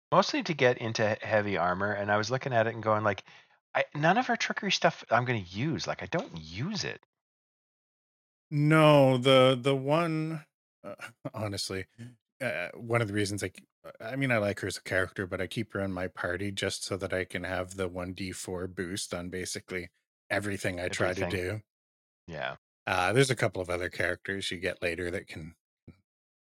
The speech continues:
Speaker 2: do that. So I might actually, now that I'm getting closer to the end of the game, go through a respec on her just so I have a little bit better healing and a little bit more utility.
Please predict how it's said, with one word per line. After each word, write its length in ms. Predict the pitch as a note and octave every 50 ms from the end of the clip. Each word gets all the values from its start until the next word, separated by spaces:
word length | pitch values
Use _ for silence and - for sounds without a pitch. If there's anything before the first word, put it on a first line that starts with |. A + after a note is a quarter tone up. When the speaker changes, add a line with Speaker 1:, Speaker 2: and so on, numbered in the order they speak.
| _ _ _ _ -
Speaker 2:
do 140 | G#2 F#2 F2
that. 320 | E2+ F#2 F#2 G2 G#2 -
So 140 | - - G#2 F#2
I 60 | G#2
might 240 | B2 C3+ B2+ A2+ G#2
actually, 460 | G2 F#2 F#2+ - - - G2 F2 E2+
now 220 | F#2 F#2+ F#2 F2+ F2
that 140 | F#2+ F#2
I'm 140 | F2+ F2+ F2
getting 280 | E2+ F#2 E2+ - F2+ F2
closer 420 | - - F#2 E2+ E2+ - - G#2
to 100 | E2+ F2+
the 160 | E2 F2+ F2+
end 160 | E2+ E2+ F2+ F2
of 80 | E2
the 100 | E2 E2
game, 420 | - E2+ E2+ F2 F2+ F2+ G2+ A2+ - _ _ _ _ _ _ _ _ _ -
go 120 | F#2 F2
through 200 | E2+ - - G2+
a 60 | F#2 F2+
respec 540 | E2+ F#2+ F#2 F#2 - - - F#2 F#2 -
on 140 | - F#2+ F#2+
her 80 | F#2+ F#2+
just 220 | F#2 G2 F2+ -
so 120 | - G2+ F2+
I 40 |
have 140 | F2 F2+ F2+
a 60 | F#2
little 340 | F#2 G#2 D3+ G3+ - - -
bit 200 | F#3 E3+ - -
better 240 | - C#3+ C3+ B2+ A#2+
healing 560 | A2+ A2+ A2+ G#2 G#2 G#2+ G#2+ G#2 G#2 G#2 G#2
and 260 | G#2 F#2 F2+ F2+ F#2 - _ _ _ _ _ _ _ _ _ _ _ _ _ _ _ _ _ _
a 80 | - G2+
little 240 | G2 G2+ G2 G2+ G2
bit 200 | F#2+ G2+ G#2 G2+
more 180 | G#2 G#2 G#2
utility. 720 | G#2 G#2 G#2 G#2 G2+ - A2 G2+ G#2+ G#2+ G#2+ A2 A2+ A#2